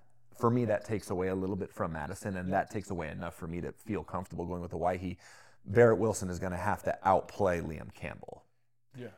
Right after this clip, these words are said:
Speaker 1: That's gonna be a tall task. And, and if he does, Luke Watson is going to have to hold down Jackson Rasmussen, which I think is gonna be difficult. And like you said, you start looking at these matchups and it's like, geez,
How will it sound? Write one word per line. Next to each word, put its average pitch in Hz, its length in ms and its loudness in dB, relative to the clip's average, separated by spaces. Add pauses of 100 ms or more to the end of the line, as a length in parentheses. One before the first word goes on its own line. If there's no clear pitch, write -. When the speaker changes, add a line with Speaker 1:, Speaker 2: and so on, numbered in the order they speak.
(120)
Speaker 1:
That's 104 240 2
gonna 101 160 -2
be 80 140 -2
a 82 40 -6
tall 80 240 0
task. 78 400 -2
And, 87 240 -6
and 85 260 -6 (200)
if 101 220 -4
he 110 140 -4
does, 87 420 0 (300)
Luke 110 280 -2
Watson 95 440 0
is 87 120 -8
going 98 180 -6
to 90 80 -4
have 87 240 -4
to 78 160 -8 (560)
hold 98 480 0
down 92 400 -2
Jackson 80 400 -6
Rasmussen, 78 640 -6
which 87 160 -6
I 82 80 -2
think 85 240 -12
is 82 100 -12
gonna 78 160 -10
be 76 140 -10
difficult. - 500 -10
And 87 80 -10
like 98 180 -8
you 92 60 -10
said, 87 220 -6
you 92 60 -8
start 92 300 -4
looking 98 300 -4
at - 100 -8
these 78 180 -10
matchups 90 440 -8
and 71 80 -12
it's 73 140 -12
like, - 160 -12
geez, 92 400 -6